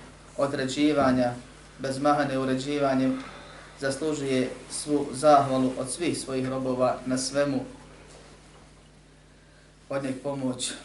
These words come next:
oprost i uputu tražimo. Koga Allah ne pomogne, nikoga pomoći neće. Koga Allah ne oprosti,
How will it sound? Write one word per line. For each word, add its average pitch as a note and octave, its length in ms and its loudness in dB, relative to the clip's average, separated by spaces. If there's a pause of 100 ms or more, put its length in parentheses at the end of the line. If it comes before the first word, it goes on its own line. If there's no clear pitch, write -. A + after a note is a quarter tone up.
oprost B2+ 460 -6 (280)
i C3+ 100 -8
uputu B2+ 380 -8
tražimo. B2 640 2 (760)
Koga C3 180 -6
Allah B2+ 340 0
ne B2 160 -2
pomogne, B2+ 360 0
nikoga B2 320 -4
pomoći B2+ 360 -2
neće. B2 440 -2 (840)
Koga B2 260 -6
Allah C3 320 -2
ne B2 160 -4 (380)
oprosti, C3 600 -4